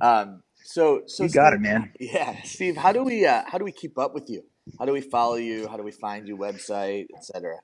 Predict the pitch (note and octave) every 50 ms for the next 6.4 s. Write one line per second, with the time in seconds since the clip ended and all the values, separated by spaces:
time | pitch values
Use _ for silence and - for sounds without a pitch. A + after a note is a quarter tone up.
0 | _ - D#3+ D#3+ D#3+ - - E3+ F3+ G#3 A#3+ C4 - _ - D#3+ - - F#3+ G3+
1 | G3 F#3+ F#3 F3+ D#3+ - - - _ F3 F3 E3+ E3 D#3+ E3+ F#3+ G3+ F#3 G#3 A3
2 | A3 - - G#3+ A3+ A3+ A#3 - - D#3 C#3+ C3+ C3+ C3+ C3+ C3+ C3+ - _ _
3 | _ _ - - - - E3+ E3 D3 E3+ D#3+ D#3 - - D3+ D3+ - _ - D3
4 | C#3+ C#3+ C#3+ C#3+ - - - D#3 D3 D3 - - - - D3 C3+ A#2 - - D3
5 | D3 D#3+ F3+ G3+ - _ _ _ _ - A2+ - C3 B2 A2+ B2 B2+ A#2+ A#2+ A#2+
6 | A#2 B2 B2 B2 - D#3+ F3+ A3